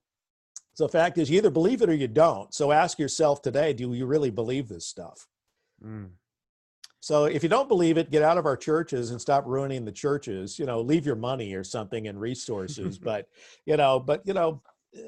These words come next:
Speaker 1: but that's the whole purity of the church discussion in ecclesiology, marks of a true church,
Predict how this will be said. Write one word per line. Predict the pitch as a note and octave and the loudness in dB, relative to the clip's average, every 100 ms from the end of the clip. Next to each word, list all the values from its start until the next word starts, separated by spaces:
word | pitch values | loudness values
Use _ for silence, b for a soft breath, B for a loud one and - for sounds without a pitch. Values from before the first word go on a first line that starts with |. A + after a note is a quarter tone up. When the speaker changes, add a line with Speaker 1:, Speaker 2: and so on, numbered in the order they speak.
| - | -6
Speaker 1:
but | D#3+ | 2
that's | E3+ E3+ | 2 2
the | - | -2
whole | D3 D#3 | -2 -4
purity | - E3 D3+ C3+ B2 | -2 0 2 2 0
of | |
the | A2 | -4
church | - C#3+ B2+ - | -6 -4 -6 -8
discussion | A2 - A#2+ G#2 F#2+ A2+ G#2+ | -14 -10 -6 -6 -6 -12 -10
in | G#2+ | -10
ecclesiology, | G#2 - A#2+ A2+ G#2 G#2 A2 G#2 F#2 F#2 F#2 G2 | -12 -6 -4 -4 -4 -4 -2 -4 -8 -10 -10 -10
marks | G2+ G#2 G#2 | -6 -6 -8
of | A2 | -12
a | F2+ | -14
true | - G2+ | -12 -12
church, | F#2 A2 F#2+ F#2+ - | -10 -10 -8 -8 -12